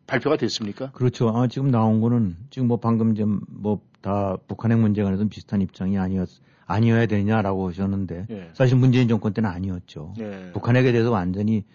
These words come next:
Speaker 2: 미국이 보는 눈, 또 일본이 보는 눈과 한국이 보는 눈은 서로 달랐다고 봐야 되겠죠.
Speaker 1: 네.
Speaker 2: 애당초부터.
Speaker 1: 네.
Speaker 2: 그것이 바로 큰 문제였고.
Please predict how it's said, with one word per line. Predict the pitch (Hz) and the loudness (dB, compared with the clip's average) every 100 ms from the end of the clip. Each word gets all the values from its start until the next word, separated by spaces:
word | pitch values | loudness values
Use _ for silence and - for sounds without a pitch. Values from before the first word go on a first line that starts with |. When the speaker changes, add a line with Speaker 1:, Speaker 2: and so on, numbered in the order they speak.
| _ - | _ -6
Speaker 2:
미국이 | 107 120 127 135 | 0 2 4 4
보는 | 117 117 120 117 | 4 4 4 4
눈, | 127 127 - _ _ _ - | 4 2 -2 _ _ _ -4
또 | 123 | 2
일본이 | 123 135 139 135 | 4 6 6 4
보는 | 120 123 | 4 4
눈과 | 117 117 117 | 4 2 0
한국이 | 85 113 117 | 2 2 2
보는 | 104 110 107 | 2 2 2
눈은 | 107 120 120 113 _ _ | 2 0 -2 -4 _ _
서로 | - 127 | -6 -6
달랐다고 | - 92 98 - 98 95 | -6 -6 -6 -4 -4 -4
봐야 | 82 90 | -8 -12
되겠죠. | 92 - 107 98 92 | -12 -12 -12 -10 -10
Speaker 1:
네. | 90 80 | -10 -12
Speaker 2:
애당초부터. | 95 110 113 - 92 - - 92 110 | -6 0 0 0 -8 -10 -16 -14 -14
Speaker 1:
네. | 95 | -8
Speaker 2:
그것이 | 90 117 | 0 2
바로 | 110 117 | 2 0
큰 | 110 131 | 0 0
문제였고. | 113 98 98 90 - - | 0 -2 -4 -8 -10 -18